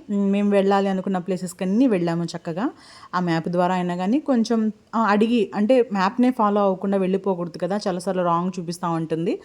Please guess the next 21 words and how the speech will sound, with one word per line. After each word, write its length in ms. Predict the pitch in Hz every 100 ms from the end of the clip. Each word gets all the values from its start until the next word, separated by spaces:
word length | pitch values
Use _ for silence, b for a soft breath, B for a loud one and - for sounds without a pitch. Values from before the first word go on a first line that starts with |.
| B B B -
మనం 160 | 226 233
ఏదైతే 580 | 214 208 220 247 233 -
డెస్టినేషన్‌కి 560 | 202 - 214 202 220 208
వెళ్ళాలి 340 | 185 190 190
అనుకుంటామో 560 | 185 170 175 175 185 233
అక్కడ 260 | 190 190 180
పక్కనున్న 460 | 175 - 196 190
వాళ్ళని 320 | 180 170 175
అడిగి 260 | 165 165 185
కూడా 240 | 190 202 349 320 b b _ -
తెలుసుకుంటూ 400 | 196 - 233 226
వెళ్తే 280 | 202 190 330
మనం 220 | 269 190
వెళ్ళాల్సిన 380 | 180 185 175 185
ప్లేస్‌కి 360 | 175 175 170
అయితే 120 | 180 226
తొందరగా 320 | 196 170 180
రీచ్ 220 | 170 170
అయిపోతూ 300 | 180 170 165
ఉంటాం 240 | 165 160 156
అనమాట. 200 | 160